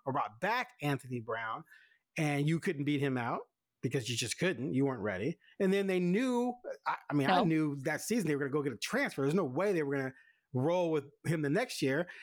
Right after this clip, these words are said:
Speaker 1: And so Lanning comes in, and he
Speaker 2: No.
Speaker 1: immediately goes out and gets Bo Nix. So now you're screwed for at least one. Oh, Nix comes back for two more years. And now you three years into this thing, and they're gonna go get a one-hit one, not a one-hit wonder, but a, a guy who's gonna give you one year in Dylan Gabriel. So,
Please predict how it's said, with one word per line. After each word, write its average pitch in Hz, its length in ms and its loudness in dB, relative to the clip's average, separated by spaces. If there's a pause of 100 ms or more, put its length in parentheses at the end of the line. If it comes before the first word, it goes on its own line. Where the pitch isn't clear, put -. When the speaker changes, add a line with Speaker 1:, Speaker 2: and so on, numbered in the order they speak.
(140)
Speaker 1:
And 214 200 0
so 220 380 2 (160)
Lanning 262 320 2
comes 196 240 -2
in, 208 140 4
and 190 80 6
he 320 120 4
Speaker 2:
No. 370 60 4
Speaker 1:
immediately 202 420 4
goes 185 180 2
out 196 120 0
and 175 80 -2
gets 160 140 -2
Bo 180 160 2
Nix. 254 280 0
So 196 60 0
now 240 140 0
you're 247 120 -2
screwed - 240 0
for 185 80 2
at 175 60 4
least 185 200 2
one. 226 220 2
Oh, 220 140 4
Nix 202 280 0
comes 190 220 0
back 185 200 -2
for 175 80 -4
two 175 180 2
more 269 220 4
years. 160 360 2 (260)
And 185 160 2
now 294 200 2
you 226 200 -2 (100)
three 302 200 4
years 294 320 2
into 277 240 2
this 233 160 0
thing, 208 380 2 (380)
and 190 380 0
they're 185 80 2
gonna 180 140 0
go 165 160 0
get 151 320 0 (560)
a 156 80 0
one-hit 156 640 0
one, 151 240 0
not 139 140 0
a 123 40 -2
one-hit 110 260 -2
wonder, 113 220 -2
but 139 200 0
a, 160 200 0
a 160 40 -2
guy 185 180 -2
who's 170 100 -4
gonna 165 120 -2
give 151 180 0
you 151 100 2
one 147 220 0
year 139 220 2
in 135 160 0
Dylan 131 240 0
Gabriel. 113 340 0
So, 147 240 0